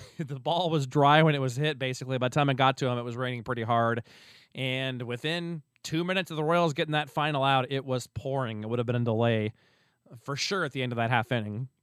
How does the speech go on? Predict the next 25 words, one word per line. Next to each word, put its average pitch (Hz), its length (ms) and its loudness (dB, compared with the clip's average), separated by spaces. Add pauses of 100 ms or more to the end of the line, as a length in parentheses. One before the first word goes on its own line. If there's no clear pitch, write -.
possibly 131 420 -2
during 127 260 -2
that 113 120 -2
half 110 220 -2
inning 110 160 -4
had 107 100 -6
it 113 60 -8
gone 113 180 -2
on 110 140 -2
a 104 40 -4
while 107 200 -2
longer. 104 400 -8
So 139 100 -12
the 143 80 -6
Royals 190 220 0
got 170 160 -4
that 165 120 -2
one 143 320 -6
done 147 260 -4
just 165 340 -6
in 156 60 -8
the 131 100 -6
nick 123 320 -6
of 139 160 -8
time, 107 480 -6